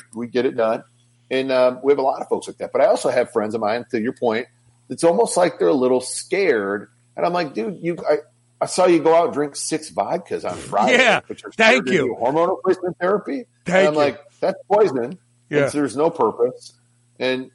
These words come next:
Speaker 1: but you're scared to do this. That's, like, proven,
Speaker 2: Isn't
Speaker 1: you know, in a lot of
Speaker 2: that
Speaker 1: my really
Speaker 2: amazing?
Speaker 1: good friends know who a lot of my clients are. And they're, you know, I'm like, "If these folks do it, right, like,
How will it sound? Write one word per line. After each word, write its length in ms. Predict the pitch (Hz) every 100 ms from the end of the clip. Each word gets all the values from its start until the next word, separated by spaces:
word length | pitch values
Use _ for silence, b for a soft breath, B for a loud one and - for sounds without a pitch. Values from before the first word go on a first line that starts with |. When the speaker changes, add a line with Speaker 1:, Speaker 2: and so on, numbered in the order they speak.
| _
Speaker 1:
but 220 | 143 135
you're 120 | 139 117
scared 260 | - 151
to 80 | 135
do 120 | 131
this. 360 | 131 156 131 -
That's, 180 | 120 -
like, 160 | 104 - _ _
proven, 540 | - 165 139 135 110 107 _ _
Speaker 2:
Isn't 260 | 170 196 185
Speaker 1:
you 60 | 165
know, 100 | 151
in 120 | 180
a 60 |
lot 200 | 220 196 170
of 40 |
Speaker 2:
that 60 | 156
Speaker 1:
my 20 |
really 300 | 147 151 151
Speaker 2:
amazing? 300 | 156 156 160
Speaker 1:
good 160 | 160
friends 320 | 160 139 123 -
know 180 | 131 135
who 160 | 131 117
a 60 |
lot 160 | 117 117
of 80 | 107
my 140 | 98
clients 420 | - 160 175 117
are. 260 | 113 101 107
And 80 | 107
they're, 160 | 110 - _ _ _ _
you 80 | 143
know, 80 | 127
I'm 80 |
like, 220 | 123 117 127
"If 80 | 104 -
these 280 | 220 -
folks 420 | - - 123 104 -
do 240 | 104 92
it, 200 | 104 127 - _
right, 320 | 110 123 139
like, 160 | 135